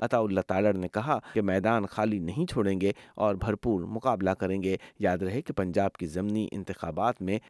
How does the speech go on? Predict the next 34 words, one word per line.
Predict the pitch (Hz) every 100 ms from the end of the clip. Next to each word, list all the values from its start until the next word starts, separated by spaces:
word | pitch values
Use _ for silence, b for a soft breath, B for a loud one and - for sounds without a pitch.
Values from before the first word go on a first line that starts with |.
| -
بیس | 101 135 -
میں | 95
سے | - 127
پندرہ | 113 117 131 120
صوبائی | 113 101 104
نشستوں | 92 - 101 - 131
پر | 95 -
فتح | 104 110
کے | -
بعد | 85 123 -
تحریک | 110 101 98
انصاف | 95 95 - 113 143
اور | - 95
اتحادیوں | 82 95 92 113 135
کو | - b b b -
ملک | 120 117
کے | 117
سب | 110 143 -
سے | 113
بڑے | 101 101
صوبے | 95 107 104 143
میں | 107
دوبارہ | 110 98 107 117 95 - B B 110
برسر | 113 - 104
اقتدار | 98 - 104 117 98 -
آنے | 101 117
کی | 110 82
امید | 85 123 156
ہے | 131 156 B B
اور | 107 117 95
وہ | 107
وفاقی | 82 80 101 - - 85
حکومت | - 131 165 -
پر | 104